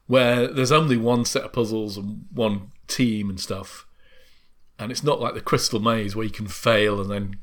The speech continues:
you know, have an exciting moment in the dome and stuff. In the adventure game, you know, if they can't do it, the show just doesn't go anywhere, does it? So there's a cast.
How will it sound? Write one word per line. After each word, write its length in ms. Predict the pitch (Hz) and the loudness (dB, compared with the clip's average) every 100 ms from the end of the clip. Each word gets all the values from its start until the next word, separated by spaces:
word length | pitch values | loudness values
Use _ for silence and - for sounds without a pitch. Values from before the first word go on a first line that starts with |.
| - - - | -14 -10 -8
you 80 | |
know, 140 | 95 90 - | -6 -8 -6
have 120 | 110 | -4
an 80 | 98 | -4
exciting 500 | - - 110 110 107 | -4 -2 -2 -4 -6
moment 340 | 101 98 98 | -4 -4 -6
in 80 | 101 | -6
the 80 | 98 | -4
dome 380 | 101 104 98 95 | -2 -4 -4 -8
and 180 | 95 | -8
stuff. 340 | - 101 - - - - - - - - - - - - - - | -8 -10 -12 -14 -12 -14 -14 -16 -12 -12 -12 -14 -10 -10 -8 0
In 160 | 175 | 4
the 80 | 196 | 6
adventure 380 | 135 165 196 127 | 6 6 4 0
game, 200 | 110 117 | 0 2
you 80 | 120 | 4
know, 120 | 107 | 4
if 200 | 120 - | 2 0
they 100 | 170 | 2
can't 280 | 202 190 - | 4 4 6
do 120 | 156 | 4
it, 180 | 101 120 | 4 2
the 160 | 120 - | 2 -4
show 380 | - - 180 147 | -4 0 2 2
just 160 | 120 | 2
doesn't 160 | 135 120 | 0 2
go 200 | 127 113 | 2 4
anywhere, 380 | 139 160 87 90 | 4 2 -2 -4
does 200 | 117 95 | -4 -6
it? 180 | - _ _ _ - - - - - | -10 _ _ _ -20 -20 -20 -14 -4
So 440 | - 151 123 120 - - - - - - - - | 4 4 4 0 -8 -20 -20 -20 -20 -20 -20 -2
there's 280 | 151 147 131 | 4 4 2
a 40 | |
cast. 760 | - - 202 127 - - - | -4 0 2 2 0 -2 -4